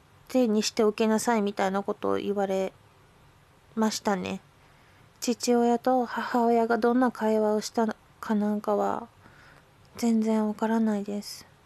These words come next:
わからないけど、父親も、母親も、私に謝ってくることはありませんでした。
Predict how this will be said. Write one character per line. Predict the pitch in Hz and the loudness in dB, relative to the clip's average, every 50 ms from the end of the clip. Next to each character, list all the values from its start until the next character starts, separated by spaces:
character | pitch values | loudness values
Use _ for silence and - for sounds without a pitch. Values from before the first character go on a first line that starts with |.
| _ - - - _ _ - | _ -20 -20 -20 _ _ -8
わ | 220 | -4
か | 214 - 247 | -2 0 2
ら | 240 262 269 | 2 2 4
な | 269 262 240 | 4 2 2
い | 220 | 2
け | - 226 220 | 0 0 0
ど、 | 214 220 220 220 214 214 233 - - - - _ - - _ _ _ - - _ | 2 2 2 0 0 -2 -6 -12 -18 -20 -20 _ -20 -20 _ _ _ -20 -18 _
父 | - - 247 - - - 254 | -4 -4 -4 -2 0 2 2
親 | 247 240 240 240 240 | 4 4 4 4 4
も、 | 254 285 320 330 311 233 220 - - - - - - _ _ - - - - _ _ _ _ _ - | 4 4 4 4 2 2 0 -4 -8 -16 -20 -20 -20 _ _ -20 -20 -20 -20 _ _ _ _ _ -10
母 | - 240 220 226 233 233 226 | -8 -6 -4 0 0 2 2
親 | 226 226 226 226 | 2 2 0 0
も、 | 233 262 302 320 311 277 240 - - - - - _ _ _ _ _ - - _ _ _ _ _ _ - - _ _ _ - - - - - _ - - - | 0 2 2 2 2 2 0 -2 -6 -14 -20 -20 _ _ _ _ _ -20 -20 _ _ _ _ _ _ -20 -20 _ _ _ -20 -20 -20 -20 -20 _ -20 -8 -4
私 | - 233 226 - 254 240 - - 254 | -2 0 0 0 0 0 0 2 2
に | 254 262 285 285 254 - - - - - - _ _ _ _ _ _ _ _ _ _ _ - - _ _ _ - | 4 4 4 2 0 -2 -4 -10 -20 -20 -20 _ _ _ _ _ _ _ _ _ _ _ -20 -20 _ _ _ -2
謝 | 226 220 233 240 | 0 2 4 4
っ | 247 262 269 269 | 4 2 2 0
て | - - 214 | -2 -4 -6
く | - - 226 | -2 0 0
る | - 214 | 0 -2
こ | - - 214 | -4 -8 -10
と | - - 208 | -8 -6 -4
は | 208 202 202 202 196 196 - - _ - _ _ - - _ - - - - - _ - - | -4 -4 -6 -8 -10 -14 -20 -20 _ -20 _ _ -20 -20 _ -20 -20 -20 -20 -20 _ -4 0
あ | 214 | 2
り | 214 226 | 4 4
ま | 233 233 233 | 4 4 2
せ | - - 247 | 2 2 2
ん | 233 214 | 2 2
で | 208 208 | 0 -2
し | - - | -4 -6
た。 | - - - | -8 -8 -8